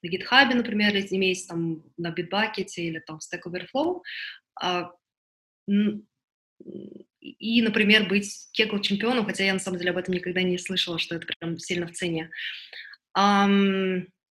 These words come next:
и просто поставить себе в LinkedIn, например, позицию, ну, типа, локацию, а, Сан-Франциско или там Бэй-Эриа,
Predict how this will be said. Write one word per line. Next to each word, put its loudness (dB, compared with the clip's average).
и 6
просто 2
поставить 6
себе -2
в 0
LinkedIn, 6
например, 2
позицию, 0
ну, -2
типа, -12
локацию, -2
а, -8
Сан-Франциско -2
или -2
там 0
Бэй-Эриа, 4